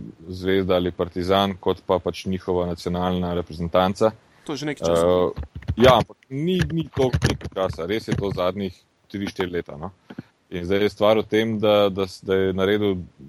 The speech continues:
Speaker 1: čisto bedarijo, a-, Američani so jim pa še enkrat s tem pokazali, kako se zadevam v poslu, ne v košarki, ampak v poslu streže. Aha, govorice, pridi ti še enkrat se pokazati, tokrat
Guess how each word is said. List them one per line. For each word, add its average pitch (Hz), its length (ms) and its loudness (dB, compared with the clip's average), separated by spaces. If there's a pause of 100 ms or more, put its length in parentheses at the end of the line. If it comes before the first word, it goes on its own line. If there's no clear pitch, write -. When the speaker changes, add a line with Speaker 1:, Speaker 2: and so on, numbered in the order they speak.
(260)
Speaker 1:
čisto - 360 -4
bedarijo, 98 500 4 (100)
a-, 78 120 -2 (120)
Američani 101 640 2
so 101 140 -6
jim 95 100 2
pa 95 100 -4
še 101 160 -2
enkrat 101 280 -2
s - 80 -20
tem 95 180 0
pokazali, 90 640 2
kako 90 300 -4
se - 180 -10
zadevam 87 440 0
v 80 120 -4
poslu, 92 640 2
ne 92 180 -4
v 90 80 -2
košarki, 87 440 -6
ampak 82 200 -4
v 85 140 -2
poslu 90 440 2
streže. 101 520 2 (560)
Aha, 104 340 2
govorice, 95 640 2
pridi 92 320 -4
ti 85 120 -10
še 87 180 -8
enkrat 85 260 -8
se 82 120 -10
pokazati, 90 580 2 (340)
tokrat 90 420 -2